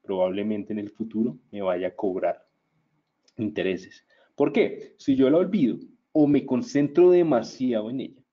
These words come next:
Entonces vamos a poner la segunda si-, la segunda situación. Me concentro demasiado en ella y me juzgo a mí mismo porque soy un mal trader, porque no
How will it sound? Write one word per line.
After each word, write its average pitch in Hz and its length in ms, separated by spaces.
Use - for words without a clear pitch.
Entonces 98 300
vamos 123 240
a 131 120
poner 101 300
la 101 120
segunda 92 320
si-, 98 180
la 98 180
segunda 95 300
situación. 101 400
Me 92 100
concentro 139 400
demasiado 151 440
en 156 60
ella 170 280
y 165 100
me 143 120
juzgo 131 280
a 139 40
mí 139 120
mismo 156 360
porque 120 240
soy 107 160
un 117 60
mal 113 160
trader, 156 340
porque 127 240
no 107 280